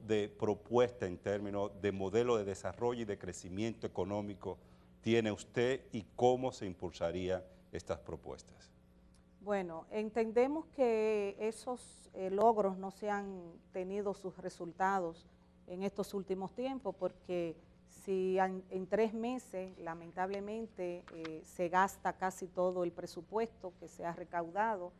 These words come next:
Speaker 2: eh, se gasta en política, se gasta en el Estado, en, en dándole mal uso a esos,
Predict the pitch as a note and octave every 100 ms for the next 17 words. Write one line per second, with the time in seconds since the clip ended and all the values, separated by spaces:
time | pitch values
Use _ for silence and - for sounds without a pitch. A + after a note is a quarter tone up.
0 | - - - F3 E3+ F#3 E3+ F#3 F#3+ -
1 | F3+ E3+ E3+ F3 G3+ A#3+ - F#3+ - G3
2 | G3 F#3+ E3+ F3 F3+ F3+ F3 E3 D#3+ -
3 | A#3+ A#3 F3+ F#3 F3 D#3+ D#3+ E3 E3 F3+
4 | F#3+ F3+ F3+ F3 G3 A#3 - E3+ E3 E3+
5 | E3+ F#3